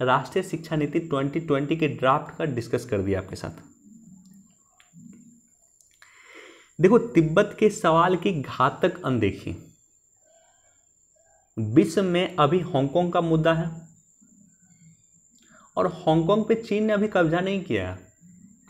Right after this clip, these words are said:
लेकिन तिब्बत पे साहब चीन ने कब्जा कर लिया। नाइनटीन फिफ्टी नाइन में ही तिब्बत पे चीन ने कब्जा किया है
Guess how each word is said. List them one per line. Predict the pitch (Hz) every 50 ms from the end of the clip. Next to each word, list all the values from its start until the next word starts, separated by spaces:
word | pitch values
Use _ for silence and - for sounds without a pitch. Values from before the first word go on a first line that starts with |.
| - -
लेकिन | 127 143 185 180 165 170 -
तिब्बत | 147 147 143 151 180 180 - -
पे | 185 185
साहब | 185 - 165 175 175 170 - -
चीन | 170 170
ने | 180 185
कब्जा | 175 - 156 151 175 196
कर | 190 - 208 202
लिया। | 196 170 151 123 107 107 110 110 - _ _ _ _ _ _ _ _ _ - -
नाइनटीन | 131 131 131 135 139 151 160 165 160 185 214 208
फिफ्टी | - - - 165 165 180 190
नाइन | 190 175 160 165 170 175
में | 180 190 185
ही | 170 196 202
तिब्बत | 196 - - - - 156 151 160 180 165 165 -
पे | 196
चीन | - - - - 170 175
ने | 175 175
कब्जा | 170 170 165 160 165 170
किया | 165 - - 165 160 160
है | 165 165 - -